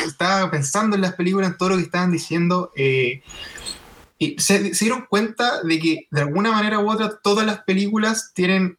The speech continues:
todas, todas, sin, sin excepción, y sin entrar en spoiler, por supuesto, respetando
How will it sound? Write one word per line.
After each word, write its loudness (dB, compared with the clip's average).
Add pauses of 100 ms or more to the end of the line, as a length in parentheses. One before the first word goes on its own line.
(100)
todas, 0
todas, -2 (160)
sin, 0
sin 0
excepción, 0 (180)
y -2
sin 2
entrar 0
en 2
spoiler, 0
por 0
supuesto, 0
respetando 0